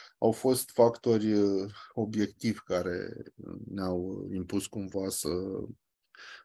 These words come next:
uh, să facem mai devreme întâlnirea și ea s-a nimerit să fie în perioada asta a simulărilor.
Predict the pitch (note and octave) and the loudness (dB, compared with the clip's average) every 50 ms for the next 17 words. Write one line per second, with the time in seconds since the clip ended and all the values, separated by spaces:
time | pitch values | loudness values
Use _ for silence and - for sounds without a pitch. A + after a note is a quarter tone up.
0 | _ _ - - - - - G#2 - G#2+ G2+ G2+ - G#2 G2 F#2+ F#2+ F#2+ F#2 F#2 | _ _ -6 -4 -4 -2 -2 0 4 4 4 4 4 2 2 2 2 0 2 2
1 | G2 F#2 G2+ G#2 A2 A2 G#2 F#2+ F2+ - - F2 F2+ F#2+ A2+ C3 C#3+ C#3+ - - | 0 2 4 4 4 4 4 4 2 -2 -4 -2 2 4 6 6 6 6 6 6
2 | C#3+ C#3+ C#3 C#3+ C3+ B2+ B2 A#2+ A#2 A2+ A#2+ B2 B2 - A#2+ G#2+ - A#2 A#2 A2 | 6 6 8 8 6 6 6 6 4 4 4 4 2 0 -2 -2 2 4 4 4
3 | G#2 - G2 F#2+ G2 G2 F#2+ F#2 G2 G2 F#2+ - - F2 F2+ F#2+ - - - F2+ | 4 2 0 2 4 4 4 4 4 0 0 0 0 0 0 0 0 -4 -4 -2
4 | F2 F2 F2 F#2+ F#2+ F#2 F2+ E2+ E2 E2 E2+ - | -2 2 4 4 4 4 2 0 -2 -2 -2 -4